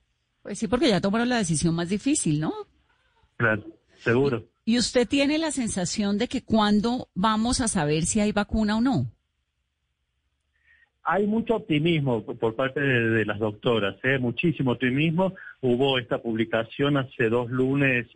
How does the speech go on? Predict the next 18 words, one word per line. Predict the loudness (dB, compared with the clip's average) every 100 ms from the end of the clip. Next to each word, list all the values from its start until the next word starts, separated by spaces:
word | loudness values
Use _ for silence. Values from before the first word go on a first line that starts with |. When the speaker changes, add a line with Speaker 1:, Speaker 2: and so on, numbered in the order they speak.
| -2
Speaker 2:
eh, | 0 0 -2
y, | -4 -6 -10 -8
eh, | -4 -2
mundial | 0 2 4 4 2 0
de | -2 0 -2 -4 -8 -14 _ -8
esa | -6 -6 -4 0 0 0 -2 -6 -14 _ _ -4
publicación, | 0 2 0 0 0 2 0 0
eh, | 0 -2 -4 -4
científica | -2 2 0 0 -2 0 0
de, | 0 -2 -2
de | -2
Lancet, | 0 0 -2 -4 -6 -8 _ _ _
creo | -4 -2
que | 0
se | -2
llama, | 0 0 2 0
donde | 0 0
decían | 0 -2 0 0 0 -2